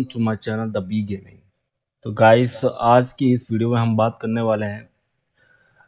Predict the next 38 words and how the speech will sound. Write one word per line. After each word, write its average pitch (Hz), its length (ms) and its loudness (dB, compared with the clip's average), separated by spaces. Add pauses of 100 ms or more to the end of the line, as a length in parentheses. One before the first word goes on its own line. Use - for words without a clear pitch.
(100)
अभी, 127 520 4 (400)
अ, 110 240 6
specs 131 500 4
release 120 340 2
हुआ 113 220 4
है 110 80 4
इस 113 180 -6
game 110 220 0
का, 104 360 -2 (840)
और 101 120 -8
मैं 107 180 -4
किस 127 220 -4
game 113 240 0
के 120 80 2
बारे 113 160 4
में 110 80 0
बात 101 240 -2
कर 98 100 -8
रहा 104 160 -4
हूँ, 101 360 -10 (680)
वो 110 100 -4
game 113 300 2
है 113 240 2 (300)
Avatar, 104 580 4 (280)
Frontiers 113 480 2 (200)
of, 117 260 4 (360)
अ, 113 320 -2 (160)
Pandora। 101 420 2 (1200)
उसके 135 560 2
leaks 110 600 0
देखते 117 340 0
ही 135 120 6
मेरी 117 240 2
तो 123 100 0
हवा 113 240 2
गुल 107 220 -2
हो 98 100 -4
गई। 90 140 -14